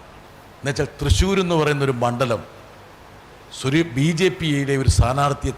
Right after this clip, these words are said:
തിരഞ്ഞെടുത്തു എന്നുള്ളത് ഒരു വലിയൊരു കളങ്കമാണെന്ന് വിശ്വസിക്കുന്ന ആളാണ് ഞാൻ. അതിന് തർക്കമില്ല അക്കാര്യത്തിൽ. ഞാനത് എവിടെയും തൃശ്ശൂർ ആൾക്കാരെ കാണുമ്പോൾ ഞാൻ ആദ്യം പറയുന്നത് നാണമില്ലേ എന്നുള്ള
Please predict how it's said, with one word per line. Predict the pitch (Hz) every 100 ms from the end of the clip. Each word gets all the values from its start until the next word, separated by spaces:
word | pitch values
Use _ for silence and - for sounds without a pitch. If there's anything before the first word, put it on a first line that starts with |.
| -
തിരഞ്ഞെടുത്തു | 131 143 160 151 - 147 131
എന്നുള്ളത് | 127 120 117 101 87 - - - - -
ഒരു | 151 170 120
വലിയൊരു | 143 202 196 180 - - -
കളങ്കമാണെന്ന് | 147 185 233 247 254 220 185 165 147
വിശ്വസിക്കുന്ന | - 123 113 101
ആളാണ് | 85 80
ഞാൻ. | 73 - - - - - - - -
അതിന് | 151 208 - -
തർക്കമില്ല | 175 202 254 214 156
അക്കാര്യത്തിൽ. | - 120 101 92 92
ഞാനത് | 131 165 180 196 196 - - 139
എവിടെയും | 160 196 233 233 170 113 - -
തൃശ്ശൂർ | 156 151 220 220 220 220 208 196
ആൾക്കാരെ | 190 196 196 214 208 170
കാണുമ്പോൾ | 175 190 208 196 196
ഞാൻ | 180 165 156
ആദ്യം | 175 190 160
പറയുന്നത് | 156 147 147 131 98 - - - - - 107 120
നാണമില്ലേ | 131 160 170 165 139 139
എന്നുള്ള | 123